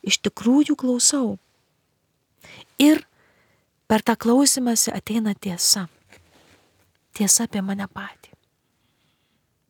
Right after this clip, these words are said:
Kad aš esu žmogus, kuriam reikia Dievo.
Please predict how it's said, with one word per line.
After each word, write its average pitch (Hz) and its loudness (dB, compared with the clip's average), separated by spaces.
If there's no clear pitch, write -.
Kad - -2
aš 254 0
esu 220 -2
žmogus, 208 -4
kuriam 196 -4
reikia 208 -12
Dievo. - -16